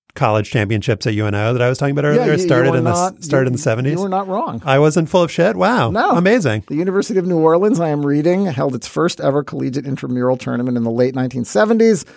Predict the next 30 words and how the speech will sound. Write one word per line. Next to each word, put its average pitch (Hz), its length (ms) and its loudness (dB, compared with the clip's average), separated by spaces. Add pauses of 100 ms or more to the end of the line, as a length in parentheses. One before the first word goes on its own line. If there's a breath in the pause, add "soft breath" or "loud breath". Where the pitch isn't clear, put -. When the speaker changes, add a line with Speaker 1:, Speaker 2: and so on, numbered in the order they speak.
(160 loud breath)
Speaker 2:
The 123 60 -10
success 147 380 -2
was 131 140 0
overwhelming, 247 880 4 (600)
and 143 100 0
it 123 80 2
has 127 140 2
since 147 220 -2
developed 123 360 2
into 120 180 0
the 123 140 -4
annual 120 340 2
National 107 400 -2
Collegiate 107 460 -8
Flag 90 380 -6
Football - 420 -8
Championship. - 760 -12 (1500)
Speaker 1:
Uh, 104 540 2 (100)
so 117 580 2
the 113 100 0
guy 117 200 2
that 117 120 2
I 110 80 4
wrote 98 240 0
about 113 420 2 (120)
in 110 100 -2
two 110 160 -2
thousand 101 340 0
four, 107 440 2
my 98 260 -2